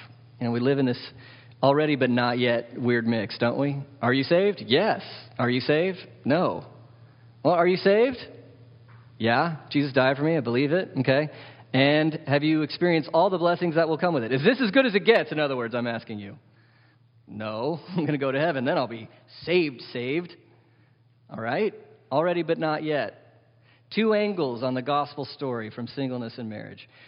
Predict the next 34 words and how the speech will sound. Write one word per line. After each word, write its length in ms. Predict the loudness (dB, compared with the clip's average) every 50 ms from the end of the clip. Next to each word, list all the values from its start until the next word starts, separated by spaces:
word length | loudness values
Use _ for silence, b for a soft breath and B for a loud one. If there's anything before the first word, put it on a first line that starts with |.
| B B
When 180 | -4 -2 0 0
you're 220 | 2 2 0 0
single 560 | -2 -6 -8 -6 -6 -4 -4 -4 -4 -4 -4
and 100 | -6 -6
you 120 | -6 -8 -10
say, 440 | -10 -8 -8 -8 -8 -8 -10 -10 -10
"I 60 | -10
wanna 160 | -10 -10 -8
glorify 500 | -8 -6 -6 -6 -6 -6 -8 -8 -8 -6
God 300 | -6 -6 -6 -6 -6 -8
with 160 | -10 -12 -12
my 300 | -10 -10 -10 -10 -10 -12
body, 500 | -12 -10 -10 -10 -10 -12 -12 -14 -16 -18 B B B B B B
and 80 | -12 -8
so 80 | -6 -4
therefore 420 | -4 -4 -4 -4 -6 -8 -8 -6
I'm 160 | -6 -6 -6
gonna 160 | -6 -8 -8
be, 180 | -8 -10 -10 -10
I'm 200 | -8 -6 -6 -6
going 220 | -6 -6 -10 -10
to 120 | -10 -12 -14
abstain 560 | -14 -14 -18 -18 -12 -10 -8 -8 -8 -8 -10
from 200 | -10 -8 -10 -10
sex 460 | -10 -10 -10 -10 -8 -10 -12 -16 -16 -16
because 240 | -14 -12 -12 -14 -12 -10 -8
sex 260 | -8 -8 -8 -10 -16 -14 -6
is 200 | -6 -6 -6 -6 -8
covenantal 540 | -8 -8 -6 -6 -8 -8 -10 -10 -10 -10 -10
and 120 | -8 -10
belongs 420 | -8 -6 -6 -4 -4 -4 -6 -6
in 100 | -8 -8
a 60 | -8 -8
covenant," 420 | -10 -12 -14 -12 -14 -16 -16